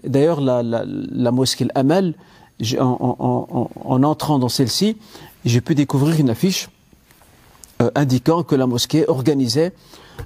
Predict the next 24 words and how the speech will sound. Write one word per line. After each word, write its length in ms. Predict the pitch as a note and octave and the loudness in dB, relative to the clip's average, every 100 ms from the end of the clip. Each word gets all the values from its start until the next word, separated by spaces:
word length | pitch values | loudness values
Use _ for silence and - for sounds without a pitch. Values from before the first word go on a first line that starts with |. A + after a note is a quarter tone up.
| - | -4
euh, 880 | C3 C3 B2+ B2 A#2+ A#2+ A#2 C3 B2+ B2+ A#2+ A#2 G#2+ | 0 2 2 0 0 0 0 0 0 -2 -2 -4 -6
euh, 320 | G#2 G2 G2+ - | -4 -4 -4 -2
appelait 500 | C#3 C#3 D#3 E3+ D3+ | -2 2 2 2 2
à, 120 | C#3 | 0
à 160 | - | 0
la 100 | C3 | -2
collecte 420 | B2+ C#3+ C#3+ - C3+ | 0 0 0 0 -4
de 160 | A2 | 0
dons 380 | A2+ D3 G3+ B3+ - _ _ _ _ _ - | 0 0 0 -6 -14 _ _ _ _ _ -2
ou 100 | B2+ | 2
à 40 | |
la 80 | B2+ | 2
réception 460 | B2 C#3+ C#3 C3 A#2 | 0 -2 -2 -2 -2
de 100 | A2 | 0
dons 180 | E3+ | 0
pour 140 | F#3+ C#3+ | 0 -2
pouvoir 480 | C3+ A#2 D3+ E3 - - - - - - | 0 2 2 0 -6 -20 -16 -16 -10 -2
organiser 420 | D3 B2+ D3 E3 | 0 2 2 2
des 120 | D#3+ | 0
colis 360 | - D3 D3 F3 - - _ - | 0 0 0 -2 -6 -20 _ -2
pour 160 | D3 D#3+ | 2 4
nourrir 340 | D#3 D3+ D#3 | 4 2 2
des 140 | C3+ | 2
jeûneurs. 340 | A#2 B2 G#2+ | 2 0 -2